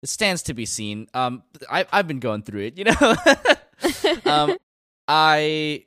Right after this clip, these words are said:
Speaker 1: got through the largest brunt of my work, um, over the last couple of weeks, but, like, essentially January for me, I, I just spent the whole thing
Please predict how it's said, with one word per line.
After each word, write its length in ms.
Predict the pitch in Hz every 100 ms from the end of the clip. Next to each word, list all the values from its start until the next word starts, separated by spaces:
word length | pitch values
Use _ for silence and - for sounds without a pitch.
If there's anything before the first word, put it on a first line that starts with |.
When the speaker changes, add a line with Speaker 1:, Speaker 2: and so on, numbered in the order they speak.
| -
Speaker 1:
got 340 | 170 170 165
through 360 | 180 175 170 156
the 300 | 131 151 143
largest 520 | 131 143 156 180 143
brunt 360 | 110 120 127 160 -
of 160 | 123
my 140 | 123 123
work, 520 | 110 117 127 - 131 -
um, 640 | 120 113 104 101 98 98 - _ _ _ _ _ -
over 120 | 135
the 60 | 123
last 180 | 110 -
couple 220 | 127 113
of 60 | 107
weeks, 160 | 104
but, 200 | - 113
like, 180 | 117 120 -
essentially 420 | 135 175 160 131
January 460 | 131 131 139 127 117
for 140 | 120
me, 160 | 113 101
I, 200 | 104 104
I 40 |
just 160 | 104 104
spent 180 | 110 98
the 60 |
whole 260 | 87 120 110
thing 420 | - 104 98 98